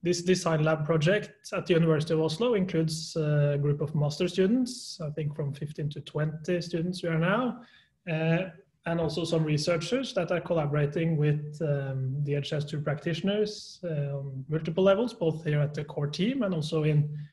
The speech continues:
in, um, implementation groups, uh, hisp groups, uh, in different countries, uh, to try to look at what are the current kind of innovation and design practices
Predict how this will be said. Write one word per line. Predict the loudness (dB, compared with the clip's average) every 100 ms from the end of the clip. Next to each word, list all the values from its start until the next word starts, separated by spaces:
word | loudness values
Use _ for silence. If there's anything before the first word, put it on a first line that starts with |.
| _ -4
in, | 0 2 0
um, | -2 -4 -4 -4 -4 -8 -14 _
implementation | -4 -2 -2 -2 -4 -2 2
groups, | 4 4 0 -6 -12 -8
uh, |
hisp | -2 -2 -4 -2
groups, | 0 0 -2 -8
uh, | -6 -2 -2 -2 -4 -4
in | -2
different | 0 0 -4
countries, | -2 0 0 0 -8 _ _ -20 -20 -20 -20 _ _
uh, | 0 2
to | 2 2
try | 4 4
to | 4 4
look | 4 4
at | 2 2 -2 -2
what | 0 2 2
are | 2
the | 2
current | 2 2 4 6 6 6 2 -6 -4
kind | 0 2
of | 2 0 -4
innovation | 0 2 4 2 0 -6 -4 0 2 0 -4 -8
and | -2 0
design | 2 2 2 2
practices | 0 0 -4 0 0 0 -4 -14 -18